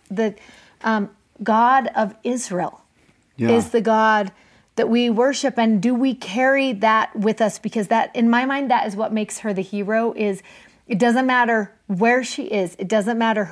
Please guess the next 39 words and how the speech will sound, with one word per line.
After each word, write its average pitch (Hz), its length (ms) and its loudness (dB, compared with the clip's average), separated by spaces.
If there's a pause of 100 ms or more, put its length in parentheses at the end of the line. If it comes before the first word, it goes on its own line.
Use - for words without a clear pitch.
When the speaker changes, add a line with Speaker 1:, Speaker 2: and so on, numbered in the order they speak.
Speaker 1:
who 233 160 -4
she's 220 340 -4
with. 185 360 -4 (480)
What 247 380 4
is 240 240 0
the 220 140 0
most 233 520 0
important 220 800 -2 (540)
to 226 140 2
her 226 240 2
is 196 200 -2
what 214 220 0
she - 240 -6
took 220 460 -4
of 180 480 0 (560)
the 226 100 2
God 185 340 4
of 185 180 -4
Israel 170 400 -4 (220)
Speaker 2:
Yeah, 147 160 4
and 131 80 4
Speaker 1:
with 120 100 2
Speaker 2:
I - 80 2
Speaker 1:
her. 127 40 4
Speaker 2:
love 135 240 4
that - 200 -2
th-, - 180 -6
the 123 140 0
phrase 156 380 2
is 113 180 -2
Israel, 120 480 2
but 98 220 -4
that - 320 -4
I 110 100 0
like 110 240 0
that 110 80 -4
you're 107 160 0
connecting 117 640 0
that, 95 380 -2